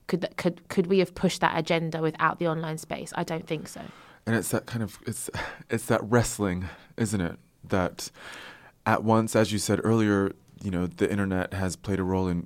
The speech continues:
Speaker 2: connecting you to amazing people and ideas and perspectives. Um, but at the same time, it is, <laughs> there, there is so much violence. So just the other day, I kind of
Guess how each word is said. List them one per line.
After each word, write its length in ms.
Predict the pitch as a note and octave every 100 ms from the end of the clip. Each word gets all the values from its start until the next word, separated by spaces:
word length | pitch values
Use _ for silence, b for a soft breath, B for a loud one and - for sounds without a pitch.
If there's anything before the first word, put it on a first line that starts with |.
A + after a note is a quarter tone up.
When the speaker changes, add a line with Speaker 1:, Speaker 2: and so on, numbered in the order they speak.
| -
Speaker 2:
connecting 460 | G2 F#2+ F2 G2+
you 100 | F2+
to 460 | F2 - F#2 F2+ D#2+
amazing 400 | F2+ F#2 F2+ F2+
people 360 | - A#2 G#2+ F#2
and 100 | E2+
ideas 480 | E2 F#2+ G#2+ F#2+
and 120 | F2+ E2+
perspectives. 960 | F2 - A#2 A#2 G2+ F2 F2 - - - B B B B B -
Um, 520 | G2+ F#2+ F#2 F#2 -
but 100 | - G#2
at 80 |
the 60 | -
same 200 | - F2+
time, 560 | - A2+ A2+ F#2 E2+ F2 B B -
it 200 | G2 -
is, 500 | G2 F#2 D#2 - - -
<laughs> 60 | A2
there, 220 | F2 G#2
there 160 | G#2
is 100 | F#2+
so 220 | - - A#2
much 240 | G#2 -
violence. 380 | - B2+ C3+ G2
So 60 | A2
just 220 | B2 -
the 60 |
other 120 | C3+ A2+
day, 340 | A2 A2+ G2
I 60 | F#2+
kind 200 | - G#2
of 240 | E2 -